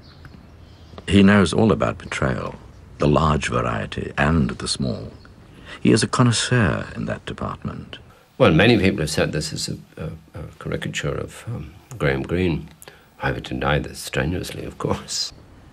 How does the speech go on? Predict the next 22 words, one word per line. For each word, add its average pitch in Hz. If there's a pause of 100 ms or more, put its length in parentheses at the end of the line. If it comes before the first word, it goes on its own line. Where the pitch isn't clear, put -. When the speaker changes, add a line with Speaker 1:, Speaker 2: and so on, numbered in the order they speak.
(380)
Speaker 1:
When -
he 190
was 185
at 151
the 117
height 110
of -
his -
fame, 90
I 69
used 92
to 73
chuckle -
over 71
newspaper 76
photographs -
of -
him -
hobnobbing 67
with 64
the 73
Pope, -